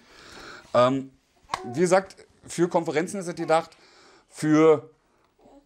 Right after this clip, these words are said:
H-D-Receiver, die noch nicht H-D-C-P-Schutz haben, da könnt ihr das benutzen. Für alle Geräte, die keinen H-D-C-P-Schutz haben,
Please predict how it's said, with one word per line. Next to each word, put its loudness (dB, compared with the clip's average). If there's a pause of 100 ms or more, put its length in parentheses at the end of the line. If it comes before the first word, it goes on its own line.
(840)
H-D-Receiver, 0
die -8
noch 0
nicht -6
H-D-C-P-Schutz -6
haben, 2
da 2
könnt -6
ihr 2
das -12
benutzen. -4
Für 0
alle 2
Geräte, -2
die -14
keinen -6
H-D-C-P-Schutz -2
haben, 2